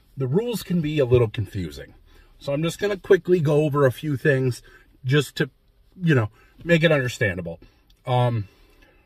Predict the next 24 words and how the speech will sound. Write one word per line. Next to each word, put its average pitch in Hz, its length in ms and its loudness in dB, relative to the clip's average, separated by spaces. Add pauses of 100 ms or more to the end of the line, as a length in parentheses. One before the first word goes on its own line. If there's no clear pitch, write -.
(520)
it 135 140 4
is 147 160 6
an 170 60 6
R 165 160 4
P 180 200 -2
G, 131 340 -2 (920)
uh, 98 220 -8 (220)
tabletop, 151 440 2 (360)
tabletop 139 440 2
R 113 100 0
P 104 160 -6
G. 92 280 -10 (340)
Um, 101 400 -4 (1500)
it's 156 300 -2
like 170 300 4
D 190 180 0
and 180 140 -2
D, 160 180 0
but 135 240 -4
less 120 320 -2
math 117 540 -4
and 101 160 -8
more 117 400 -4 (180)
storytelling. 110 880 -2